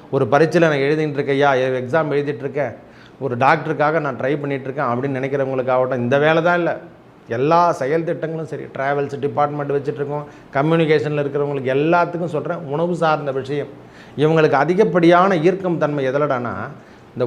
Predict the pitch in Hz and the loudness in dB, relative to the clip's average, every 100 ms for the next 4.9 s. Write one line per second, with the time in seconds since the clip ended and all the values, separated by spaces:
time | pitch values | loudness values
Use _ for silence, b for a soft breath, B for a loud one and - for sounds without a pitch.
0 | 123 170 196 170 151 143 135 120 120 135 | 2 2 2 4 4 4 -2 -4 -4 -6
1 | 123 120 127 B B - 151 175 190 170 | -4 -6 -8 B B -2 2 2 0 0
2 | 165 135 127 143 120 127 120 120 127 127 | 0 0 0 0 -2 -6 -6 -4 -6 -6
3 | 135 143 156 147 151 180 170 151 143 139 | -6 -2 -2 0 -2 -2 0 0 0 -4
4 | 127 143 127 120 147 151 123 117 113 | -6 -6 -6 -4 -4 -4 -4 -6 -6